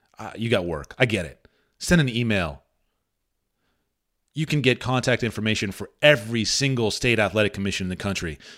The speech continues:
Go to the Association of Boxing's, Association of Boxing,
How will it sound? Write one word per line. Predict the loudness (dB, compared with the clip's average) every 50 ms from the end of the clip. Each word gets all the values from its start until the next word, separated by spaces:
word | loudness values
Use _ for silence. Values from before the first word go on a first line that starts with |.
| -16 _
Go | 0 2 2
to | 4
the | 4 4
Association | 4 6 6 4 6 6 6 6 4 4 4 0
of | 2 4
Boxing's, | 6 6 6 6 4 2 0 -2 -2 -4 -6 -8 -10 -14 -20 -14 -6 -2
Association | 2 4 6 6 8 8 6 6 6 2
of | 2 4
Boxing, | 6 6 6 6 6 4 0 0 0 -2 -6 -10